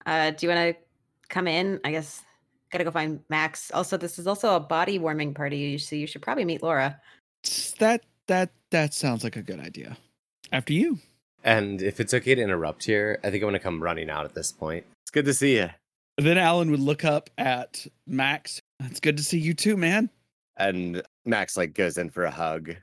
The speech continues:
Speaker 3: Like, "I didn't know if you'd make it. Been a while."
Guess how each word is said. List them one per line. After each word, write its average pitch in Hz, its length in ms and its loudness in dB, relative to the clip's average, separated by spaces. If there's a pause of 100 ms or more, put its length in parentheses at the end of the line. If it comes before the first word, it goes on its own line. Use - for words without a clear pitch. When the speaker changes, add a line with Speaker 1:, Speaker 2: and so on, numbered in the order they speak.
(220)
Speaker 3:
Like, 87 260 -6 (420)
"I - 40 -12
didn't 117 340 0 (160)
know 113 180 2
if 110 100 -2
you'd 110 140 2
make 104 240 2
it. 78 220 0 (560)
Been 107 100 0
a 98 60 0
while." 80 340 -2